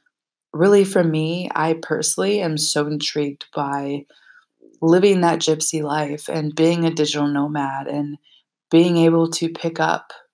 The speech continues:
my work and take that with me, like, wherever I, wherever I desire to travel to. And I can sit on a beach and,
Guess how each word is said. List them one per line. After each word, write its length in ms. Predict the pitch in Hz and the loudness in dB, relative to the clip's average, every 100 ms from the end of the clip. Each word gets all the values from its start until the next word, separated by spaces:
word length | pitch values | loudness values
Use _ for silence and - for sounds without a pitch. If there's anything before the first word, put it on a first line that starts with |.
| _ | _
my 160 | 165 156 | -2 0
work 440 | 143 156 156 160 - | 0 -2 -2 -4 -6
and 160 | 151 | -6
take 240 | 151 156 156 | -4 -6 -6
that 140 | 151 | -4
with 240 | 160 156 156 | -4 -4 -4
me, 200 | 156 151 | -6 -6
like, 240 | 147 - | -8 -8
wherever 440 | - - 151 202 | -6 -2 0 2
I, 280 | 196 185 175 - - - - _ _ _ | 2 0 -2 -8 -20 -20 -20 _ _ _
wherever 420 | 190 196 214 226 | 0 2 4 4
I 140 | 196 | 4
desire 420 | 196 196 180 175 175 | 2 2 2 2 0
to 140 | - | -2
travel 380 | - 160 175 - | -6 -4 -4 -4
to. 280 | - 151 147 | -4 -4 -2
And 140 | 151 | -2
I 80 | 156 | -6
can 440 | 156 156 156 156 - _ _ | -6 -6 -6 -8 -14 _ _
sit 240 | - 202 | 0 4
on 180 | 202 175 | 4 4
a 80 | 156 | 2
beach 520 | 160 151 139 - - - | 0 -2 -2 -2 -2 -2
and, 460 | 151 147 147 143 | -4 -4 -6 -8